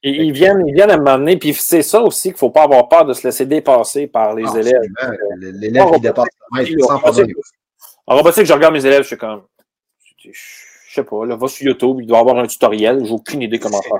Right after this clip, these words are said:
Speaker 1: ça.
Speaker 2: clair.
Speaker 1: Chose.
Speaker 2: C'est
Speaker 1: Ils
Speaker 2: clair.
Speaker 1: apprennent, puis ils l'ont. Hey, François, pour terminer, écoute, t'as ton site internet, euh,
Speaker 2: Oui.
Speaker 1: frank de P point com, ça fonctionne toujours, c'est bon, ça ?
Speaker 2: Absolument.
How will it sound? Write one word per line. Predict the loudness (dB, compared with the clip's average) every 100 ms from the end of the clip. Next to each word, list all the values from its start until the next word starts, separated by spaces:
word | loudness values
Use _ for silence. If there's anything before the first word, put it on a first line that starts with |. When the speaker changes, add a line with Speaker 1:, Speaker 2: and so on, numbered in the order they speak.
| -4
Speaker 1:
ça. | -4
Speaker 2:
clair. | -4 -6 _ _ _ -8
Speaker 1:
Chose. | -6 -6
Speaker 2:
C'est | -8 -6
Speaker 1:
Ils | -4 -4
Speaker 2:
clair. | -4 -6
Speaker 1:
apprennent, | -4 -6 -6 -14
puis | -6 -4 -2 -2 -4 -8 -14 _ -4
ils | 2
l'ont. | 4 2 -4 -20 -20 -20 -4 2
Hey, | 2 2
François, | 0 2 2
pour | 2
terminer, | 2 2 2 2
écoute, | 4 2 4
t'as | 2
ton | 2 2
site | 4 2
internet, | 2 2 2 2 0 2
euh, | 2 4 2
Speaker 2:
Oui. | 0
Speaker 1:
frank | -2
de | -4 -10 -14
P | -6
point | -4 -2
com, | 0 2 0
ça | -2 -2
fonctionne | -2 -2
toujours, | 0 0 0
c'est | 0
bon, | 0 -2
ça ? | -6 -8 _ -16
Speaker 2:
Absolument. | -14 -12 -4 2 4 2